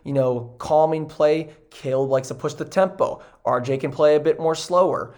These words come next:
Seems like R J, um, he makes a few less mistakes, but Love can just make these huge threes. I think their partnership is fantastic. This is what you need in college basketball to win. You need good guard play.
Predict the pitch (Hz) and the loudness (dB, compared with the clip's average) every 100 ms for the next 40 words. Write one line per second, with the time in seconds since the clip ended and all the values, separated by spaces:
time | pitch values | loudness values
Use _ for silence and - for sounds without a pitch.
0 | _ - 147 156 156 151 - 143 139 143 | _ -10 -8 -2 0 0 2 2 2 0
1 | 139 139 135 - _ _ - 135 135 135 | 2 0 -4 -12 _ _ -2 0 0 -4
2 | 131 - 139 147 147 117 170 175 160 156 | -8 -10 -4 -2 -2 -8 -8 -2 0 0
3 | - 170 165 131 95 147 139 117 - - | -2 -6 -4 -6 2 4 4 0 -14 -14
4 | 135 123 120 143 151 135 117 - 156 147 | -10 -10 -4 -4 -4 -8 -10 -8 -8 -8
5 | - 143 156 78 - - _ _ _ _ | -10 -8 -8 -10 -20 -20 _ _ _ _
6 | _ _ - 165 175 202 185 151 180 175 | _ _ -6 -4 -4 -2 -2 0 2 0
7 | 147 - 135 131 131 117 120 175 185 - | -2 -6 -8 -6 -6 -4 0 0 0 -8
8 | - _ _ _ _ _ _ _ _ 170 | -18 _ _ _ _ _ _ _ _ -4
9 | 214 254 226 208 170 156 147 202 151 135 | -4 -4 -2 -2 -2 -6 -6 -6 -6 -8
10 | - 143 143 175 156 135 143 - 123 120 | -10 -14 -2 0 0 0 -2 -4 -8 -8
11 | 120 113 120 - - _ _ 143 160 196 | -8 -12 -12 -14 -20 _ _ -8 -4 -4
12 | 202 147 175 147 147 - - - | -4 -4 2 2 2 -2 -16 -18